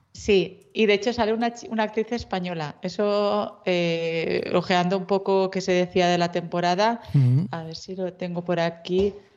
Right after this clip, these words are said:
Speaker 1: Pero es que yo, pues, no conozco, la verdad, mucho a los ac-, al el reparto español.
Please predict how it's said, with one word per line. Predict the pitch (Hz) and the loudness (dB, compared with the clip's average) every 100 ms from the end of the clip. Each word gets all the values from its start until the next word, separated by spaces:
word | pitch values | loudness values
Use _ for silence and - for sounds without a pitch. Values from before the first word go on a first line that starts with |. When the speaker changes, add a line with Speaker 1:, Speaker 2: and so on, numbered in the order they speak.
| - | 0
Speaker 1:
Pero | 170 | 0
es | 175 | 2
que | 165 | 0
yo, | 160 160 - | 0 -2 -4
pues, | 156 151 | -8 -4
no | 147 143 | -4 -4
conozco, | 156 139 - 151 143 139 - | -4 -4 -2 -2 0 -2 -2
la | 160 151 | 2 4
verdad, | 151 151 | 2 0
mucho | 156 151 - 156 151 | -4 -8 -8 -8 -4
a | 160 | -2
los | 156 160 170 | -2 -2 -4
ac-, | 160 160 160 165 | -4 -6 -8 -8
al | 165 165 156 - _ _ - | -2 -2 -4 -10 _ _ -8
el | 170 165 165 | -6 -2 0
reparto | 160 170 170 160 165 | 2 2 2 0 -2
español. | 160 - 160 175 | -4 -4 -2 -2